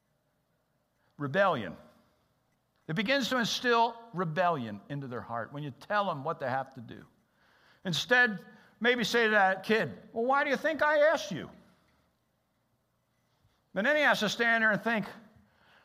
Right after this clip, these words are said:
"That's a good question. I didn't think about that."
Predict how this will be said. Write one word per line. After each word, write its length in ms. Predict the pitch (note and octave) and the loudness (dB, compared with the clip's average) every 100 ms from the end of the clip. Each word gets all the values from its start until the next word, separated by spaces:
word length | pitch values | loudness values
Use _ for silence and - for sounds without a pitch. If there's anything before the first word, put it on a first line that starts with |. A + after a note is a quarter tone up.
| _ - | _ -10
"That's 160 | A#3 | -8
a 60 | G#3 | -6
good 200 | B3+ A3 | -4 -4
question. 540 | - B3+ - - D#3 - - - | -2 -2 -2 -6 -8 -10 -20 -10
I 80 | G#3 | -8
didn't 160 | G3+ | -6
think 160 | A3+ A3 | -6 -6
about 320 | G2 F#2+ - | -6 -6 -6
that." 260 | D#2+ C#2 | -10 -10